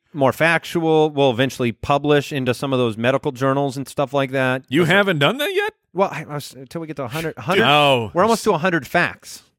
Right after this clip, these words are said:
Speaker 1: or more revealed on the show. What do we have today? We have Reviewosaurus.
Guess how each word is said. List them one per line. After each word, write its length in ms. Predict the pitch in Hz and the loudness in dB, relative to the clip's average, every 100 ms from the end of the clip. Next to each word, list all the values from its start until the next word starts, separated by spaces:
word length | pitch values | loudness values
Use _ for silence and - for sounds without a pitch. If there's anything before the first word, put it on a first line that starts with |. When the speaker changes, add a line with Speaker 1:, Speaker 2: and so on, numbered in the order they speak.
| _ _ - | _ _ -6
Speaker 1:
or 140 | 135 | -2
more 360 | 135 151 95 80 _ _ 143 | 0 0 -2 -8 _ _ -4
revealed 560 | 131 131 180 98 - - | -2 2 0 0 -6 -6
on 160 | 139 | -4
the 80 | 151 | -4
show. 240 | - 139 - _ _ _ | -4 -4 -6 _ _ _
What 200 | - 196 | 0 2
do 60 | 247 | 4
we 100 | 214 | 4
have 140 | 202 | 4
today? 200 | 202 196 | 2 4
We 160 | 190 185 | 4 6
have 320 | 180 170 151 | 6 4 0
Reviewosaurus. 920 | 165 147 175 185 - 110 101 135 | -4 0 2 2 2 -2 -2 -8